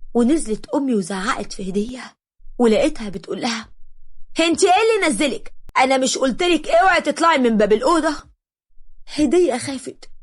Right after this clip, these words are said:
وقالت بتوتر: أنا آسفة، بس أنا سمعت صوت إبراهيم،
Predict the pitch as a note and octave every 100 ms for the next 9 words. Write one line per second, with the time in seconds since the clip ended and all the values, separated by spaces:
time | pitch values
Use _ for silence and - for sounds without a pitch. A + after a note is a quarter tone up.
0 | - - E4+ - F4 F4 - A#3+ C4 D#4+
1 | - - - _ _ - - - - -
2 | - - E4 D#4 D4+ F#4+ F#4+ - - -
3 | - - - - - E4 - - G4+ G#4
4 | F#4 E4+ F#4+ F#4+ E4 F#4+ G4+ G#4 C#4 C4+
5 | D4+ F4